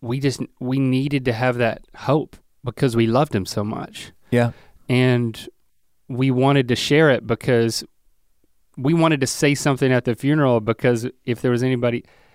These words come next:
Speaker 1: we wanted to, to, to help anyone else that felt the same way that we felt.
Speaker 2: Yeah.
Speaker 1: Um, but I don't know how it made his family feel.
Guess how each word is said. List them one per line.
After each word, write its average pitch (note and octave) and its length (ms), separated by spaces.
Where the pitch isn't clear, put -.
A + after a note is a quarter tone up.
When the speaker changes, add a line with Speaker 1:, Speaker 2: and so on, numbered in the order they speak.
Speaker 1:
we A2+ 140
wanted C3 260
to, A#2+ 220
to, - 80
to B2 140
help C3 200
anyone A#2+ 360
else C#3 220
that - 180
felt B2 240
the G#2+ 40
same A#2 280
way A2+ 100
that G#2 140
we A2 100
felt. - 480
Speaker 2:
Yeah. F#3 220
Speaker 1:
Um, A2+ 460
but D3+ 300
I A#2+ 140
don't B2+ 300
know B2+ 180
how C3 240
it B2 100
made A#2+ 220
his B2 140
family C#3+ 400
feel. - 440